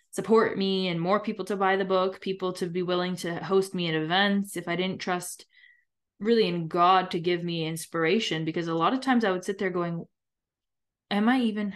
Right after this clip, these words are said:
who am I to write this book? Like, what do I know? What can I, what can I give?" I've done all these coaching calls. So many people have told me their stories, told me their challenges. We've worked through so many different career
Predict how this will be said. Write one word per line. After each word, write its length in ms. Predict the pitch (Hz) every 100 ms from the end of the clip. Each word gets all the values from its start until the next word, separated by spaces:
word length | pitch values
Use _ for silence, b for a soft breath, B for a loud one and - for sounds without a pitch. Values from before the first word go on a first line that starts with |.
| -
who 120 | 269
am 120 | 285
I 100 | 262
to 80 | 233
write 240 | 208 208
this 140 | 196 190
book? 340 | 254 262 -
Like, 220 | 165 156
what 80 | 190
do 140 | 214 214
I 100 | 202
know? 480 | 208 214 170 - B B -
What 140 | 196
can 120 | 214
I, 220 | 214 214 208 -
what 220 | - 226 240
can 100 | 247
I 80 |
give?" 500 | 202 190 214 151 185 - B B
I've 100 | 180
done 160 | 196
all 120 | 196 240
these 160 | 254
coaching 360 | 233 220 220 202
calls. 380 | 165 160 175 -
So 120 | 196
many 180 | 220 240
people 300 | 226 214 196
have 260 | 190 180 _ b b b _ _ _
told 180 | 220 226
me 80 | 220
their 100 | 196
stories, 460 | - 185 160 156
told 180 | - 214
me 60 | 208
their 100 | 196
challenges. 720 | 208 180 175 165 147 113 -
We've 160 | 180
worked 340 | 185 220 220 -
through 140 | 202
so 220 | 190 202
many 160 | 208 220
different 300 | 220 214 -
career 680 | 202 190 196 190 190 185